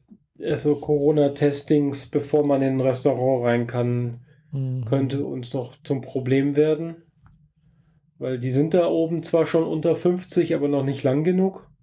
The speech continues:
Speaker 2: Mhm.
Speaker 1: Ähm, ja, mal gucken. Aber ich werd mir das Tempelhofer Feld angucken. Wir werden da, ich werd meine Inline-Skates sogar dabei haben.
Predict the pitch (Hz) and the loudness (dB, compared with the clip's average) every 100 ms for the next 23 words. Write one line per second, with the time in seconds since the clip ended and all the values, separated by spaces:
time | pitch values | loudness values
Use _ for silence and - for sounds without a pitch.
0 | _ _ _ _ 151 143 139 135 147 127 | _ _ _ _ -4 -2 -2 -4 -4 -4
1 | 131 139 - _ _ - - 139 139 139 | -4 -6 -14 _ _ -14 -6 -2 -2 -2
2 | 139 139 135 127 123 123 120 120 131 120 | -2 -2 -4 0 2 4 4 2 -4 -4
3 | 113 - _ _ _ _ _ - 139 123 | -8 -10 _ _ _ _ _ -6 0 2
4 | 127 127 123 123 - _ - - - - | 2 2 0 -4 -10 _ -20 -20 -20 -8
5 | - 170 180 170 165 175 165 156 147 151 | 0 2 4 2 2 -2 0 0 2 0
6 | 147 190 220 - 196 196 196 196 190 190 | 2 0 0 0 -2 -2 -2 -2 -4 -2
7 | 175 147 151 151 147 143 143 143 147 - | -2 0 0 0 0 2 4 4 2 -2
8 | - 156 147 135 143 151 190 196 190 196 | -4 -2 -2 -2 -2 0 0 0 0 0
9 | 185 196 185 180 170 170 175 170 170 170 | 0 -2 0 0 0 2 0 2 -2 -2
10 | 175 | -6